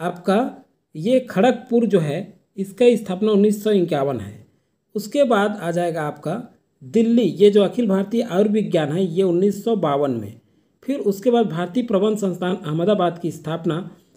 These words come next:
ये जो है हो जाएगा आपका उन्नीस सौ इकसठ में। तो इस तरह से सबसे पहले, अ, चौथा,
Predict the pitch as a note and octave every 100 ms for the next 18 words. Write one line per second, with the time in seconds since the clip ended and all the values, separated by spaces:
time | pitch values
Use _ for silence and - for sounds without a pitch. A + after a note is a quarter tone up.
0 | _ - D3+ C4+ A#3 G3+ F#3+ F3+ D#3+ D3+
1 | D#3+ D#3+ F3 D3 D#3 - A3+ B3+ - C#3+
2 | - D3 C3 A#2 A2 _ _ _ - -
3 | A#3 A3+ - A#3+ A#3 B3 - F#3+ - A#3+
4 | A3+ D#3+ F3 B3 - _ _ _ _ D3+
5 | D3+ D3+ F3+ F3+ F#3 A3+ B3+ -